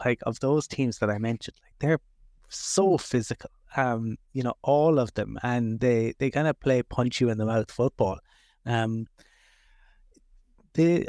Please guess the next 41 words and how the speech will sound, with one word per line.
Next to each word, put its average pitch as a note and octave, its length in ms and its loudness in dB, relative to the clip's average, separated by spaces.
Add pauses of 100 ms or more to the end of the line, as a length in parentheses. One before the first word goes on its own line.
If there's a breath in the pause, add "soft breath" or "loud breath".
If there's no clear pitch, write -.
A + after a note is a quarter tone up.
(140)
I, E3+ 140 4 (600)
look, D#3 220 4 (100)
it D3 180 -2
was - 360 -2
hilarious, D3+ 760 2
I C3 40 0
suppose, B2 400 0
as A#2 120 -6
the B2 120 -6
Steelers, B2 800 0
uh, G#2+ 260 -2
you B2+ 160 0
know, G#2+ 280 -2
get B2+ 240 2
to A#2 420 0
the B2+ 100 0
four A#2+ 300 2
hundred, A#2+ 280 0
as A2+ 140 -2
you A#2 80 -2
pointed A#2 400 -4
out, A#2 220 0
Connor, A2+ 440 0
in, A2+ 220 -2 (100)
in, A#2 300 -4 (180)
but C3+ 160 2 (160)
many D3+ 380 2
of B2+ 120 -2
the A#2+ 80 -4
same A#2+ 300 0
issues A#2 360 -2
still A2+ 340 -2
existed. A#2 720 -2 (560)
Um, A2+ 680 -2 (400)
but B2 200 4
I, A#2 260 2
I A2+ 40 -2 (160)
think, B2+ 260 0 (340)
especially C#3 500 0
on A#2 340 -2
the, A2+ 260 0